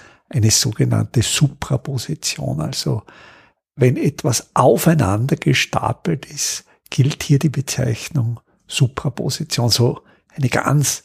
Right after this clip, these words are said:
klassische Supraposition findet man etwa beim Kolosseum in Rom,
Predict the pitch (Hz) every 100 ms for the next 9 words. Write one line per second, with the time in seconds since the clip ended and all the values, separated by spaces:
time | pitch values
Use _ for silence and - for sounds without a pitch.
0 | - 113 117 - - 151 - 135 - 147
1 | - - 139 156 123 131 - 147 123 117
2 | 147 127 - 131 139 208 - 139 - -
3 | - _ _ - 107 110 - - 110 107
4 | - 139 127 131 113 101 - 107 180